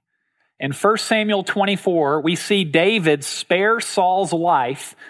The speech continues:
when he could have easily killed him and ascended to the throne. That was David displaying restraint and faithfulness to God. And now we get one chapter later, in the chapter that we're about to look at, we see another side of David.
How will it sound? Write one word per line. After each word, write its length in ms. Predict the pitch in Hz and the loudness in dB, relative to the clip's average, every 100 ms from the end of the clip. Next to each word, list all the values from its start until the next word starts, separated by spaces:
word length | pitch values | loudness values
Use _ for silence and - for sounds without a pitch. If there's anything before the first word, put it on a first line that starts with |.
| - | -6
when 160 | 165 | -2
he 60 | 185 | -2
could 180 | - 214 | 0 0
have 140 | 156 - | 0 -4
easily 520 | 208 254 226 226 196 | -4 -2 0 2 2
killed 400 | - - 220 220 | 2 0 2 0
him 180 | 226 208 | -2 0
and 220 | 165 151 | 0 0
ascended 600 | 156 135 - 196 196 175 | -2 -4 -2 0 2 0
to 100 | - | 0
the 120 | 147 | -2
throne. 500 | 135 160 139 113 90 _ _ _ _ _ _ _ _ _ _ - | -2 -2 -2 -2 -6 _ _ _ _ _ _ _ _ _ _ -8
That 200 | 165 214 | -6 -2
was 200 | 220 151 | -2 0
David 500 | 170 196 196 196 151 | 0 0 2 0 0
displaying 640 | 160 - - 170 175 170 | -4 -4 -4 -2 0 -2
restraint 680 | 139 131 - - 160 170 185 | -4 -6 -8 -8 -4 -2 -2
and 160 | - 147 | -6 -6
faithfulness 640 | - 156 156 - 156 135 - | 0 0 0 -4 -6 -6 -4
to 100 | 139 | -2
God. 440 | 120 92 92 - _ _ _ _ _ _ - | 0 0 -4 -8 _ _ _ _ _ _ -8
And 140 | 135 | -2
now 160 | 147 170 | 0 2
we 140 | 165 | 0
get 160 | 160 143 | -2 -4
one 180 | 147 | -6
chapter 400 | 165 175 165 180 | -2 0 2 0
later, 320 | 151 131 139 139 | 0 2 2 0
in 140 | 135 | -4
the 80 | 120 | -8
chapter 460 | - 156 165 185 | 0 0 2 0
that 120 | 160 143 | -2 0
we're 140 | 139 | -2
about 300 | 127 131 143 | 2 0 2
to 100 | 165 | 0
look 240 | 147 143 | 0 0
at, 200 | 117 110 | 0 0
we 120 | 123 120 | -2 -8
see 200 | - 123 | -2 -2
another 360 | 113 117 120 | -2 -2 -2
side 340 | - 131 117 110 | -2 0 0 -2
of 140 | 104 | -2
David. 380 | 156 139 101 | -2 -2 -6